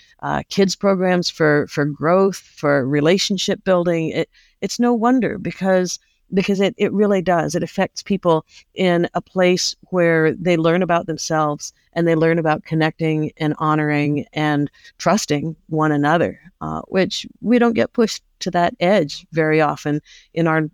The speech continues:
our normal society, do we? I mean, it's not the world that we live in. The most dangerous thing I do, I think, is, is drive home on the freeway every night. But I think that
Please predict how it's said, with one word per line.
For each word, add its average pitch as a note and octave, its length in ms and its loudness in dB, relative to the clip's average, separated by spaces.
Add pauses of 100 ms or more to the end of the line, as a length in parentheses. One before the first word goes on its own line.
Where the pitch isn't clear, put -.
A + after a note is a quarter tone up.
our D#3+ 160 2
normal E3 400 2
society, D#3 640 -2
do D#3 200 0
we? A#2+ 160 0
I C3+ 60 -2
mean, D3+ 140 0
it's A2+ 160 -4
not D#3 120 -2
the E3 80 0
world D3 280 0
that D#3 100 -4
we D3+ 140 0
live D#3 240 2
in. - 260 -8
The D3 160 -4
most D3 220 0
dangerous D3+ 400 0
thing D3+ 160 -2
I D3 100 2
do, E3+ 240 2
I D3+ 80 2
think, D3 240 -4
is, D3 160 -2 (300)
is D3 300 2
drive D3+ 220 2
home D#3 200 0
on D3+ 60 2
the C#3+ 60 -2
freeway G#3+ 380 0
every C#3 220 -4
night. C#3 260 -4 (160)
But A3+ 140 4
I A3 100 4
think C#4 300 0
that G3 240 2